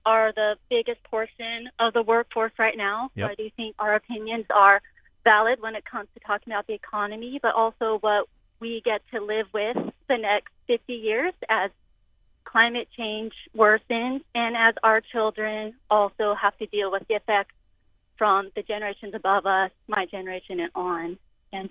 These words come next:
Speaker 1: so, uh, my sister and I moved here to Florida just a year ago, mostly for education purposes. And the warmth, of course, the Sunshine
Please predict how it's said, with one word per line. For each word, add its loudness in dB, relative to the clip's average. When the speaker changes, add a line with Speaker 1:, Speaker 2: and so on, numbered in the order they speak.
Speaker 1:
so, 8
uh, 6
my 2
sister -8
and 0
I 4
moved -2
here -4
to -6
Florida -2
just -8
a -8
year -4
ago, -6
mostly -4
for 2
education -6
purposes. -2
And 0
the 4
warmth, 2
of -4
course, -2
the -16
Sunshine -8